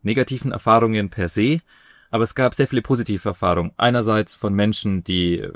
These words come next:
eigentlich unsere Ansichten teilen und uns unterstützen möchten. Denen haben wir auch Infomaterial dagelassen, die sie dann als Multiplikatoren, zum Beispiel im Umkreis, unter verteilen können, die es dringend benötigen.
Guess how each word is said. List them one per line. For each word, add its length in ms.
eigentlich 280
unsere 240
Ansichten 320
teilen 400
und 300
uns 180
unterstützen 400
möchten. 420
Denen 200
haben 160
wir 140
auch 140
Infomaterial 720
dagelassen, 600
die 80
sie 140
dann 180
als 340
Multiplikatoren, 840
zum 100
Beispiel 240
im 60
Umkreis, 400
unter 380
verteilen 460
können, 300
die 60
es 120
dringend 260
benötigen. 540